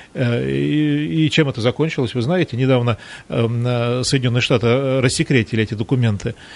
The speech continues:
Они просто нас шантажировали, э, ядерной войной. И нам пришлось свернуть этот проект. Он до сих пор актуален.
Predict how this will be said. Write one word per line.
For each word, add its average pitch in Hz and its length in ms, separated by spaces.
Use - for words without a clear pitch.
Они 185 160
просто 180 320
нас 175 140
шантажировали, 147 880
э, 120 520
ядерной 170 580
войной. 131 460
И 127 80
нам 135 140
пришлось 180 340
свернуть 180 380
этот - 160
проект. 110 500
Он 131 120
до 120 80
сих 185 160
пор 143 160
актуален. 113 480